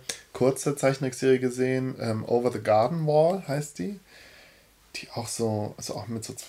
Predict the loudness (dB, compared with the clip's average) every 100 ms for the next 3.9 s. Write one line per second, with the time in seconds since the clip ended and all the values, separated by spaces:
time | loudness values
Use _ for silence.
0 | -14 -10 -8 -10 -8 -8 -4 -2 -2 -2
1 | -4 -2 -2 -4 -8 -10 -8 -6 -2 -2
2 | -4 -6 -6 -2 -2 0 -2 -2 -6 -10
3 | -10 -10 -8 -8 -8 -8 -6 -6 -8